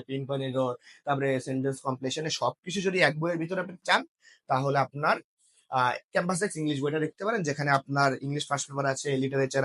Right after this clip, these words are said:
আছে, ইংলিশ গ্রামার আছে, আইবিএম, ইউপি, এফবিএস এর স্পেশাল টপিক গুলো আছে, ইংলিশ মেমোরাইজিং পার্ট আছে, সবকিছু আছে। তার মানে আলাদা বই কিনতে হবে না, যদি একটা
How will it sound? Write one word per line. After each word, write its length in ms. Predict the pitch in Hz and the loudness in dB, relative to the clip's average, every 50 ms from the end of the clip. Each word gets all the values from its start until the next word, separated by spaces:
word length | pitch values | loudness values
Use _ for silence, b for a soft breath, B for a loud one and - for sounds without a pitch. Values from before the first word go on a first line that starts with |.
| 131 127 | 2 0
আছে, 160 | - - 143 135 135 135 | 0 0 0 0 0 0
ইংলিশ 200 | 131 131 135 131 120 120 | -2 -2 -4 -4 -6 -4
গ্রামার 300 | 127 131 131 139 139 135 135 131 | -4 -2 0 2 2 2 2 0
আছে, 180 | - - 143 143 143 B B B B B B B _ - 175 | 0 0 0 -2 -2 B B B B B B B _ 2 4
আইবিএম, 300 | 170 175 170 175 180 180 170 151 | 4 4 4 2 2 0 0 -2
ইউপি, 240 | 156 160 147 - 160 160 139 | -4 -4 -4 -2 0 0 0
এফবিএস 300 | 139 139 147 156 151 - | 0 0 -2 -2 -2 -2
এর 60 | 160 - - | -6 -8 -6
স্পেশাল 280 | - 139 131 147 156 156 - | -4 -4 -4 -4 -4 -6 -6
টপিক 200 | 196 220 214 190 185 | -6 -6 -4 -2 2
গুলো 140 | 185 175 165 160 151 139 | 2 4 4 4 4 2
আছে, 180 | - - 165 160 156 b b b b b _ - 185 | 0 -2 -2 -2 -2 b b b b b _ -10 -6
ইংলিশ 220 | 190 196 214 214 - 175 | -4 -2 -2 -4 -4 -2
মেমোরাইজিং 320 | 165 156 160 156 160 160 143 - | 0 0 0 0 -2 -4 0 2
পার্ট 160 | 139 139 139 143 | 2 4 4 2
আছে, 100 | 143 143 - | 0 -2 -4
সবকিছু 260 | 214 208 214 190 160 151 | -4 -4 -2 -2 -2 -2
আছে। 100 | 139 139 - | -2 -4 -6
তার 100 | 139 139 143 | -6 -4 -4
মানে 100 | 165 190 170 | 0 2 2
আলাদা 180 | 147 139 143 156 151 | 2 2 2 0 0
বই 100 | 156 156 170 | -2 -2 -2
কিনতে 200 | 165 156 139 160 | -4 -6 -4 -4
হবে 120 | 156 165 185 | -4 -4 -4
না, 60 | 170 160 | -4 -2
যদি 80 | 151 143 131 | 0 0 -2
একটা 140 | - - | -2 -4